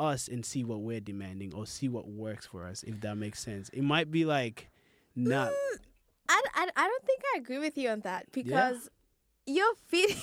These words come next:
Speaker 2: <laughs> you, whatever you're feeding me,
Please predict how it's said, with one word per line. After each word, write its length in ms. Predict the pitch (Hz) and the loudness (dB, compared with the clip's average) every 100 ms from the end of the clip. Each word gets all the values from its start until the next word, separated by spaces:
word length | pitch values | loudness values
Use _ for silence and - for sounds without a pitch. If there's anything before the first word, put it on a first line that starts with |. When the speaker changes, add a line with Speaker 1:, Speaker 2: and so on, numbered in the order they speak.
| - 330 392 359 - 330 | -4 0 0 2 0 -2
Speaker 2:
<laughs> 500 | - 539 508 359 - | -2 -4 -4 -6 -8
you, 500 | 254 277 339 359 - - _ | -6 0 2 2 0 -10 _
whatever 380 | 277 311 339 427 466 | 2 4 4 4 4
you're 100 | 392 302 - | 4 -2 -2
feeding 380 | 294 294 254 | 2 4 2
me, 500 | 208 190 196 247 339 | 0 0 0 -2 -4